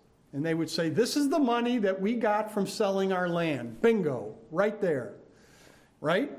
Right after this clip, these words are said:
And they were all doing this. And so Ananias and Sapphira,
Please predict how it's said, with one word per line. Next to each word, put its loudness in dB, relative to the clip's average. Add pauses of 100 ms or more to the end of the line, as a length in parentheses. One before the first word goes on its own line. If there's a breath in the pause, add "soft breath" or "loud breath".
(420 loud breath)
And 0 (580)
they 2
were 4
all 2
doing 2
this. -12 (420 soft breath)
And 0
so 2
Ananias 2
and 2
Sapphira, -2